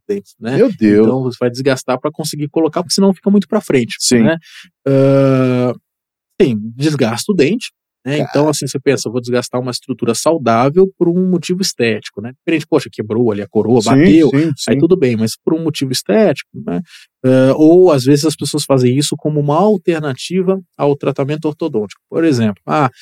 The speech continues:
Speaker 1: eu com os dentes um pouco encavalados. Qual que é a minha primeira alternativa? Ah, vou usar o aparelho tanto tempo, tem aquela coisa, fica o aparelho na boca, incomoda, et cetera.
Speaker 2: Sim.
Speaker 1: Ou vou lá no dentista, faço lente de contato e resolvo o problema."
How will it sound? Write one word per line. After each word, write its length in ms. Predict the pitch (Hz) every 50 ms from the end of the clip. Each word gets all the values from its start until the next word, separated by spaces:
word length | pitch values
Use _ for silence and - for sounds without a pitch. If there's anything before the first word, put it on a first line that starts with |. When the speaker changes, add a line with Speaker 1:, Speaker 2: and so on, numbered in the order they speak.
| - - - _ _ -
Speaker 1:
eu 120 | 151 151
com 100 | - 180
os 80 | 156 131
dentes 240 | 127 151 160 160 -
um 80 | 160
pouco 220 | 151 156 156 156 -
encavalados. 800 | 165 165 165 160 156 151 175 175 160 127 107 90 87 - - - _ _ _ _ _
Qual 140 | - 151 147
que 80 | -
é 20 | 156
a 40 | 147
minha 120 | 156 147
primeira 300 | - 151 143 143 147 147
alternativa? 720 | 139 139 - 135 135 135 131 - - 104 101 120 135 143
Ah, 80 | 120 113
vou 320 | 113 107 110 127 139 135
usar 220 | 127 117 120 113 117
o 40 | 123
aparelho 580 | 143 143 175 170 160 160 190 208 202 190 151 -
tanto 220 | - 131 135 - _ _
tempo, 600 | - 180 196 196 190 180 165 151 143 - - 135 -
tem 100 | 139 131
aquela 240 | 131 - 143 139 135
coisa, 460 | - - 175 190 180 170 147 131 123
fica 160 | - - -
o 20 | 117
aparelho 260 | - 120 123 123 131
na 120 | 147 147
boca, 400 | 147 131 143 170 165 143 - -
incomoda, 640 | 127 - - 143 139 131 127 147 156 147 135 131 127
et 100 | 127 -
cetera. 260 | - - - 127 123 113 107
Speaker 2:
Sim. 80 | 113 147 - -
Speaker 1:
Ou 160 | 254 220 202
vou 100 | 208 208
lá 160 | 185 156 151
no 80 | 160 170
dentista, 380 | 175 170 165 - 208 - 226 -
faço 240 | - 185 165 - 156
lente 200 | 151 147 143 -
de 60 | - _ _ _
contato 360 | 170 160 160 170 190 - -
e 40 | 180
resolvo 380 | 180 185 180 180 175 175 170
o 60 | 180 175
problema." 360 | - 196 190 165 135 117